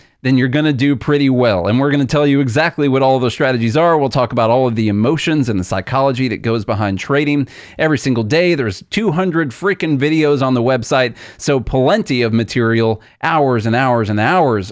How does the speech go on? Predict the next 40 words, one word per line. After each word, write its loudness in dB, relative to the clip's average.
of 0
material 0
on 0
there. 0
Go 0
to 0
master 0
my 2
trades -2
dot 0
com -2
today -2
if -10
you -2
wanna -2
go -2
ahead 0
and -2
jump -2
in 0
on 0
that 0
action. -4
All -4
right, 0
it's -8
not 0
too 0
late. 2
There's 0
new 2
opportunities 0
every 2
single 0
day. 0
You 0
might 0
think, -2
"Well, 4
the -2